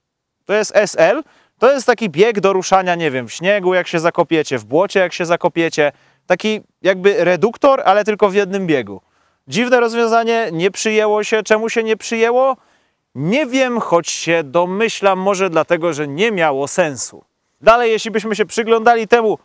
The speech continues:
jak to jest skonstruowane technicznie, no to tam sobie idzie wał napędowy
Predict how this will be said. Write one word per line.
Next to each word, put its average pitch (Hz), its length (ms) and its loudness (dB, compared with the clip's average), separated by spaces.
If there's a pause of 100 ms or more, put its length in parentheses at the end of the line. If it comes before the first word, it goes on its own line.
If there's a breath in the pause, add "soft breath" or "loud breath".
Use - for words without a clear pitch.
jak 220 260 0
to 233 80 4
jest 220 180 2
skonstruowane 220 760 2
technicznie, 196 520 0
no 202 100 2
to 202 100 0
tam 240 160 2
sobie 214 300 0
idzie 190 200 0
wał 202 200 4
napędowy 180 640 2